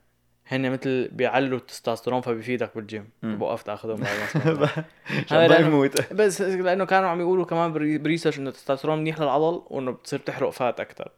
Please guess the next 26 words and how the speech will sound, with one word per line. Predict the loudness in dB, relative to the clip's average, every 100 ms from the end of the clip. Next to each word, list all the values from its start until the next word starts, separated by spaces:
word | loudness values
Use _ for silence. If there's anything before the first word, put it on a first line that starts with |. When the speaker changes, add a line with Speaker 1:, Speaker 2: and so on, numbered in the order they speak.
| _ -8
Speaker 2:
إيه. | -8 -8 -2
Speaker 1:
هو | 2 4
مزبوط، | 4 2 0 0 -12 -6
بس | -4 -4
إنه |
بتموت | -8 -6 -8 -4 -4 0
أسرع، | -2 0 0
Speaker 2:
بتموت. | 2 4
Speaker 1:
فإنه | 6 6
ما | 8 8
بدي | 8 4
إياه. | 2 6
Speaker 2:
<laughs> |
What's | 6 6 4
the | 2 4
point? | 4 6
Speaker 1:
ما، | 6 6 6
ما | 4
بدي | 2 0 -2
أموت | -2 0
أسرع | 0 2 2
من | 4 4
السوري. | 4 4 6 6
Speaker 2:
<laughs> | 4
Speaker 1:
شكرًا. | 2 0 -4 -18 -20 -20 -20 -10 -10 0
فإنه | 2 2 0 -2 0 -2